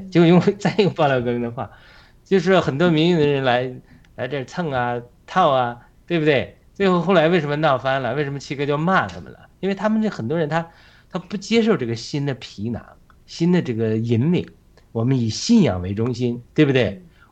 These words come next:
Speaker 2: 我们不是以捐钱骗钱为目的，对不对？
Speaker 1: 对。
Speaker 2: 所以等，等于他这个，他，他这个很多的人他是旧皮囊，
Speaker 1: 嗯。
Speaker 2: 他只是说跟这个法利赛人、撒都该人一样，
Speaker 1: 嗯。
Speaker 2: 我是要来用你为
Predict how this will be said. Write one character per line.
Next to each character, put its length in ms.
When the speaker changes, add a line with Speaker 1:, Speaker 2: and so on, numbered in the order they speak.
Speaker 2:
我 100
们 160
不 160
是 160
以 140
捐 360
钱 280
骗 320
钱 300
为 140
目 220
的， 180
对 100
不 60
对？ 260
Speaker 1:
对。 120
Speaker 2:
所 100
以 120
等， 240
等 220
于 80
他 240
这 100
个， 160
他， 200
他 200
这 120
个 160
很 240
多 180
的 100
人 140
他 140
是 80
旧 280
皮 200
囊， 160
Speaker 1:
嗯。 100
Speaker 2:
他 120
只 160
是 100
说 320
跟 120
这 60
个 220
法 260
利 80
赛 140
人、 120
撒 220
都 100
该 140
人 140
一 240
样， 380
Speaker 1:
嗯。 200
Speaker 2:
我 140
是 160
要 80
来 160
用 520
你 300
为 440